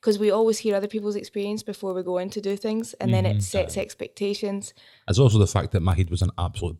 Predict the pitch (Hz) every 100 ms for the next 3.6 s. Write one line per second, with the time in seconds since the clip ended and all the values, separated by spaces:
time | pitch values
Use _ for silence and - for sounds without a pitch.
0 | - 90 92 - 95 95 95 98 95 95
1 | 92 123 - 139 113 120 110 110 110 107
2 | - 104 - 101 101 190 190 190 190 196
3 | - 175 170 - - 185